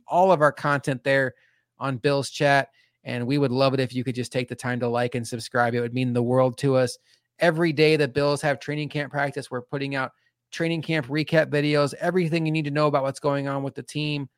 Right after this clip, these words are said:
And then, Luka, you have a fun series,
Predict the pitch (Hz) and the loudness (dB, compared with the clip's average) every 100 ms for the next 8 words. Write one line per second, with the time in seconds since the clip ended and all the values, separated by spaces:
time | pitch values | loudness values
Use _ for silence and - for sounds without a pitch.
0 | _ _ _ - 135 139 143 139 156 269 | _ _ _ -8 -4 -2 0 2 2 2
1 | 226 151 214 - _ _ 123 180 202 151 | 2 4 4 0 _ _ -6 2 2 2
2 | 139 147 139 135 147 143 156 165 | -2 -2 -2 -4 -4 -2 -2 -6